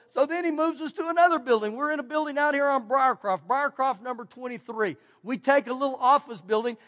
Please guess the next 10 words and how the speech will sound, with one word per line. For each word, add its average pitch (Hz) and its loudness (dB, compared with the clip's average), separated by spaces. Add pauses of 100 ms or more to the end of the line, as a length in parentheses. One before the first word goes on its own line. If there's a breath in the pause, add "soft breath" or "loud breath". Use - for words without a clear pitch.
(120 soft breath)
and 233 2
we 247 -4
convert 262 2
it 285 -10
to 294 -4
a 311 -4
church. - 0 (2750)
It's 190 -20
still 240 -4
growing. 175 -2